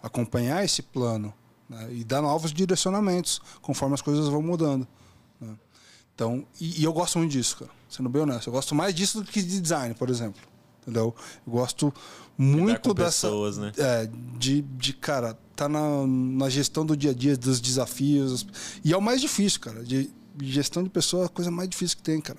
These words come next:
Speaker 2: Mas é
Speaker 1: Basicamente.
Speaker 2: gostoso o resultado.
Speaker 1: É.
Speaker 2: Esses dias, é, sempre quando me perguntam assim, "Ah, qual que é o seu último projeto, assim, que você trabalhou que é mais legal?" E-, eu nem falo de projeto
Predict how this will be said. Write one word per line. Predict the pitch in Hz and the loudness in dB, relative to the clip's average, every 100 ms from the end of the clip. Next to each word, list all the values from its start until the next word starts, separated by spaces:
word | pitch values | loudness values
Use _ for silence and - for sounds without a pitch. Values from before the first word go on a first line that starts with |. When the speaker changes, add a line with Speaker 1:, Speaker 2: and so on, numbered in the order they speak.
| - | -10
Speaker 2:
Mas | - 131 | -4 0
é | 143 | 2
Speaker 1:
Basicamente. | 143 | 2
Speaker 2:
gostoso | 165 - 151 170 165 | 0 0 0 0 0
o | |
resultado. | 143 143 143 139 143 147 | -2 -4 -6 -4 -4 -2
Speaker 1:
É. | 113 107 - _ _ _ | -2 -2 -6 _ _ _
Speaker 2:
Esses | 110 - 120 | -8 -6 -8
dias, | 113 117 110 | -6 -4 -2
é, | 101 95 92 92 87 - | -4 -6 -12 -14 -16 -14
sempre | - - 107 - | -12 -8 -8 -6
quando | 117 113 | -6 -4
me | 113 | -6
perguntam | - 113 107 104 104 | -4 -4 -2 -6 -6
assim, | - | -6
"Ah, | 123 123 | -6 -6
qual | - 113 | -6 -6
que | 127 | -4
é | 117 101 95 - - - - - - _ _ _ _ _ | -4 -6 -10 -18 -20 -20 -20 -20 -20 _ _ _ _ _
o | 113 | -10
seu | - 107 | -4 -2
último | 101 107 - 110 | -2 -4 -6 -6
projeto, | 113 104 107 | -2 0 -2
assim, | - 113 | -4 -8
que | 101 | -10
você | |
trabalhou | 107 107 98 101 | -8 -6 -4 -6
que | 98 | -8
é | 101 | -10
mais | 98 104 | -8 -8
legal?" | 107 95 92 87 - _ _ _ _ _ _ _ - - | -6 -4 -6 -6 -14 _ _ _ _ _ _ _ -20 -20
E-, | - - | -20 -6
eu | 107 | -4
nem | 110 127 | -2 -2
falo | 151 156 147 | -2 -2 -2
de | 139 | -4
projeto | 143 143 131 131 135 | -2 -2 -2 -4 -6